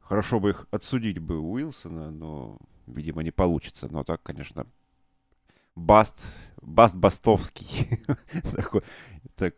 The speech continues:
можно прозвать Уилсона, конечно, абс-, абсолютно провал. Как, ну, как игрок, может быть, он еще и был бы неплох, да, но как, как профессионал просто никакущий.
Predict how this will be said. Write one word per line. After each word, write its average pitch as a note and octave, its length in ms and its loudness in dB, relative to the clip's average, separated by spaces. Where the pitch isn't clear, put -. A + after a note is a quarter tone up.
можно E2 260 -6
прозвать E2+ 600 0
Уилсона, E2 580 -4
конечно, - 340 -12
абс-, - 360 -6
абсолютно D2 1120 -4
провал. D2 520 -6
Как, - 180 -12
ну, A#2+ 260 -10
как B2+ 240 2
игрок, B2+ 300 2
может F2+ 220 -2
быть, E2+ 160 -4
он F2 120 0
еще F2 200 -4
и E2+ 40 0
был E2 180 -2
бы E2 140 -2
неплох, A2+ 460 0
да, F2 180 -2
но C#2+ 300 -8
как, - 300 -12
как - 180 -2
профессионал F2 760 0
просто D2+ 320 -4
никакущий. - 680 -10